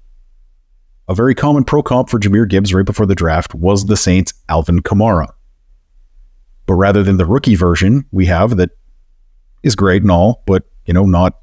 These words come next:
at his, not in his prime. The Saints have that with the years of experience and savvy, but before the age-induced meltdown.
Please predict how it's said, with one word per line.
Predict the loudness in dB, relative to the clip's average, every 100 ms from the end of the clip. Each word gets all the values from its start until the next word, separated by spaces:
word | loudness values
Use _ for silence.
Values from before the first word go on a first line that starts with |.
| -6
at | -4 -2
his, | -2 -4 -10 -14 _
not | -2 0
in | 2
his | 0
prime. | -2 -4 -4 -8 -14 -20 -20 _ _
The | -4
Saints | -2 -2 -2
have | -2 0
that | 0 0 -2 -6 _ _ _ -20 _ -20 _
with | -4 -4
the | 0 -2
years | 2 2 2
of | 0
experience | -2 -2 0 0 0 0
and | -2
savvy, | 0 0 0 2 0
but | 2 0 -2
before | -4 0 0
the | 2 0 0
age-induced | 0 -2 -2 -10 -14 _ _ -20 _ _ -2 0 -2 -4 -2
meltdown. | -2 0 -2 -2